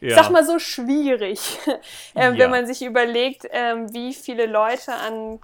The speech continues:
Speaker 1: guten Open-World-Spielen beteiligt sind, aber denk dir auch nur eine kleine Spielidee aus, versuch's einfach mal, du kannst beim nächsten Game Jam oder in deiner Freizeit ja dann auch immer größer werden, aber einfach auch mal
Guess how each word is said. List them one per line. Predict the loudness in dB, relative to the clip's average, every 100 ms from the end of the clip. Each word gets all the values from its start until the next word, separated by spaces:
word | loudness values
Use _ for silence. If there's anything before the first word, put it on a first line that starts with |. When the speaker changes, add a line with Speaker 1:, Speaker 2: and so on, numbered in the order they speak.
| -12
Speaker 1:
guten | -6 -6 -6 -8 -8 -4
Open-World-Spielen | -4 -4 -6 -4 -4 -8 -10 -10 -10
beteiligt | -8 -4 -4 -4 -10 -12
sind, | -8 -6 -6
aber | -2 -2
denk | -4 -4 -4 -4 -4
dir | -4
auch | -4 -4
nur |
eine | -6 -6
kleine | -4 -4 -4
Spielidee | -10 -10 -8 -8 -4 -2
aus, | -4 -4
versuch's | -6 -6 -10 -8
einfach | -8 -8 -8 -8
mal, | -6 -6
du | -6
kannst | -8 -8 -6
beim | -8
nächsten | -6 -8 -8 -10 -10 -10 -6
Game | -4 -4 -6
Jam | -6 -6 -6
oder | -2 0 0 -2 -4
in | -4
deiner | -2 0 -2
Freizeit | -2 -2 -2 -2 -2
ja | 2 2
dann | 2 0
auch | -2 -2 -6
immer | -6 -2 0
größer | -2 -2 -2 0 -4 -2
werden, | 0 0 -2 -4
aber | -2 -2
einfach | -2 -6 -8 -4
auch | -4 -4
mal | -8